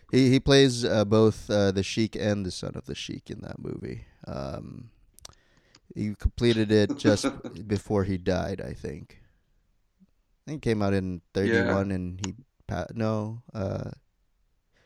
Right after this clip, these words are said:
Speaker 1: yeah, it, it, uh, it came out in twenty-six and, uh, Valentino died
Speaker 2: He
Speaker 1: that, that same year.
Speaker 2: Mm-hmm. From, uh, mysterious circumstances, as they say. He was only thirty-one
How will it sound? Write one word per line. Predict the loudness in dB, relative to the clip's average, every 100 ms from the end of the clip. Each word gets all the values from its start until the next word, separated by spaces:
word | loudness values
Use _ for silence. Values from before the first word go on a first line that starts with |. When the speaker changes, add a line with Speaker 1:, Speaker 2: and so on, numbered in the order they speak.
| _ _ 0
Speaker 1:
yeah, | 4
it, | 4 0 -2
it, | -2 0
uh, | 2 4
it | 2
came | 0 0 2
out | 0
in | -2 -6
twenty-six | -4 -4 -4 -4 -4 -4 -6 -8
and, | -6 -8 -10 -16 _ -10
uh, | -8 -6 -8 -10 _ _ _ _ _ _ _ -20 -10
Valentino | -4 -2 -4 -4 -4 -4
died | -4 -4 -2 -4
Speaker 2:
He | -4 -6
Speaker 1:
that, | -6 -8 -10 -10 -6
that | -6 -6
same | -8 -8 -6
year. | -6 -6 -10 -16 _ _ _ _ _ _ _ _ _ _ _ _ -4
Speaker 2:
Mm-hmm. | -4 -2 -2 -4 -10 _ _ _ _ _ _
From, | 4 4 4 2
uh, | 0 -2 -4
mysterious | -2 -2 4 4 4 0 -2
circumstances, | 0 0 0 -2 0 -2 -2 -8 -6 -6 -8 -10 -18 _ -20 _ 0
as | 0 2
they | -2
say. | -2 -2 -2
He | -2
was | -4 0
only | 2 4 4
thirty-one | 2 0 2 0 2 2 2 -2